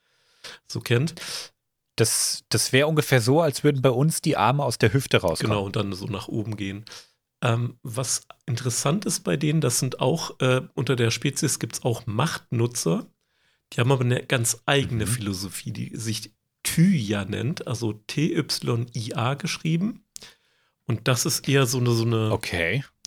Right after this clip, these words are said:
Speaker 1: so eine Hippie-Ausprägung, also beziehen alles so ein bisschen auf sich selbst.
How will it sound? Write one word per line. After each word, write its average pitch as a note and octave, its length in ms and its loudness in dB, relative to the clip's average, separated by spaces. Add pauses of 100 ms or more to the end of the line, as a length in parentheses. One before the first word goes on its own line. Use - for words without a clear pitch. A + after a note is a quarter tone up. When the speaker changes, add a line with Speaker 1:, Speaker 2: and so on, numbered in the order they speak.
Speaker 1:
so B2 160 -6
eine A2+ 100 2
Hippie-Ausprägung, C#3 1040 0
also B2 220 0
beziehen C#3 420 0
alles C3+ 300 2
so C#3+ 80 -2
ein - 40 -2
bisschen B2+ 220 -2
auf - 140 -2
sich - 180 -4
selbst. - 520 -2